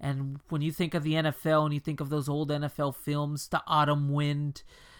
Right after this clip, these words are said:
is a Raider, you think of John Madden. And rest in power, John Madden. Um,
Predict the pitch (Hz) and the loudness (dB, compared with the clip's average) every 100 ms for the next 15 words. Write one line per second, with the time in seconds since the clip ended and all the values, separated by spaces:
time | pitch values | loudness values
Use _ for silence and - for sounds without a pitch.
0 | - - 147 123 143 143 147 147 143 135 | -16 -2 0 2 4 4 4 4 2 0
1 | - - 139 - 135 120 127 - 127 123 | -4 -4 -4 -2 -4 -4 -6 -2 -2 -2
2 | 120 117 120 117 120 - 147 127 123 - | -4 -6 -6 -8 -12 -12 -10 -10 -12 -16
3 | 175 139 135 - 131 131 135 131 123 117 | -4 -2 -2 -6 -6 0 2 4 0 -4
4 | - - _ _ _ _ _ - - _ | -14 -20 _ _ _ _ _ -20 -20 _
5 | _ - - _ _ - 117 120 123 113 | _ -20 -20 _ _ -4 -4 -4 -6 -8
6 | - - - - - - - - - 139 | -14 -20 -20 -20 -20 -20 -20 -20 -4 2
7 | 156 151 147 156 | 4 4 2 -2